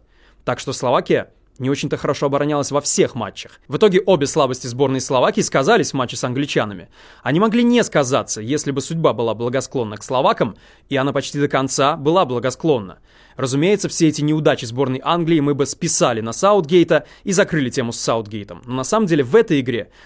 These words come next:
всё это было скорее совпадением. Да, Англия мучается в позиционной атаке, но Англия хотя бы насоздавала для себя полным-полно моментов со стандартов. А стандарты принесут победу англичанам практически всегда. При Саутгейте это было так.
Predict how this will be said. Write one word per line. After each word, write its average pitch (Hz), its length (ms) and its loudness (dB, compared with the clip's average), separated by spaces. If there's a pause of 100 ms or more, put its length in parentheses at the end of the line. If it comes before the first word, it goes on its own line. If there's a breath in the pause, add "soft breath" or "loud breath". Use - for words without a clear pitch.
всё - 160 4
это 196 120 4
было 147 220 2
скорее 139 360 0
совпадением. 117 800 -4 (120)
Да, 160 400 2
Англия 156 340 0
мучается 151 400 -2
в - 40 -14
позиционной 139 500 -2
атаке, - 500 -4 (320 soft breath)
но 160 200 -2
Англия 160 380 2
хотя 185 460 2
бы 120 300 -4
насоздавала 156 480 2
для 143 120 -2
себя 160 200 0
полным-полно 156 640 2
моментов 143 440 -2
со 147 120 -6
стандартов. 135 760 -2 (300 soft breath)
А 123 100 -2
стандарты 151 640 0 (140)
принесут 151 480 -4
победу 135 460 2
англичанам 131 600 -2
практически 135 460 -8
всегда. 113 440 -6
При - 160 -10
Саутгейте 143 580 0
это 143 280 -6
было 127 240 -2
так. - 360 -10